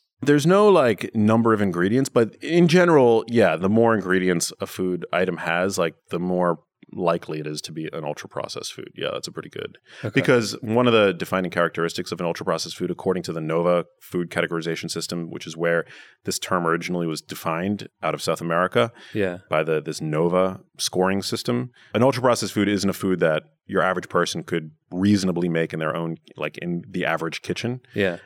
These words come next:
Speaker 1: And so the more ingredients a food product has, the more likely it is to be ultra-processed, yeah.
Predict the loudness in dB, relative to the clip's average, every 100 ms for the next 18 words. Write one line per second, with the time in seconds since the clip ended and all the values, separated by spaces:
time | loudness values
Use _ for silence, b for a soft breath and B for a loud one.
0 | -6 2 4 6 6 4 4 2 2 0
1 | 0 0 -2 -4 -2 -2 0 2 2 -2
2 | -4 -4 -6 -12 -8 -6 -6 -8 -10 -14
3 | -14 -14 -14 -14 -16 -16 -16 -14 -12 -12